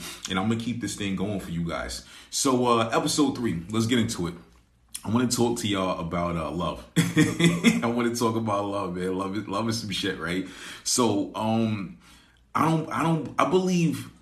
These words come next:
I believe there's different levels to love. I believe there's different tiers to this shit. And, and I'm gonna keep it real, like, qu-, quote unquote love, like, to love somebody, from my experiences in life, I don't feel like that's the strongest version of love.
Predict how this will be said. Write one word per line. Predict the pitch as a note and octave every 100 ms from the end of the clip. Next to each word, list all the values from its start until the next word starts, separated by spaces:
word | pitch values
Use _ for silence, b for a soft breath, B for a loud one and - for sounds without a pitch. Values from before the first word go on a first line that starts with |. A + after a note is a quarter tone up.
| - -
I | C#3
believe | G#3 G#3+ G3 E3+
there's | C3+ A#2+ A#2
different | A#2+ A#2+ A#2+ G#2 E2 D#2+
levels | G2+ F2+ C#2+ B1+ - - - _ -
to | - G#2+
love. | E2 D#2+ D2+ -
I |
believe | G#2 A#2 A#2 G2+
there's | G#2 F#2+
different | E2+ A2 F#2+ E2+
tiers | - G2+ F#2+ F#2
to | -
this | -
shit. | - - - B B B B B _
And, | A2+ G#2
and | G#2+ A2
I'm | A#2+
gonna | A#2
keep | D#3 B2
it |
real, | G2 G#2 A#2 F#2+
like, | F#2 F#2+ F2 -
qu-, | - F#2 - - - A2 -
quote | - - C#3 C#3
unquote | B2+ - B2+ A#2 A#2
love, | F2 E2+ F#2+ A2 A2+ -
like, | F#2+ F2+ F2+
to | F2+
love | F#2 G#2 F#2
somebody, | G#2+ G2 G2+ G#2+ A#2+ A#2+ B B B -
from | - A2 F#2+
my | A2
experiences | B2 B2 A#2 - A2+ A2+ A2+ A2 F#2
in | F2
life, | F2+ F#2+ F#2
I | F#2+
don't | A2
feel | A2 -
like | G#2 G2 F#2
that's | F#2 F2+
the | F#2
strongest | F2+ F#2+ F2+ E2 D#2
version | F2 E2+ E2+
of | C#2+
love. | C#2+ A1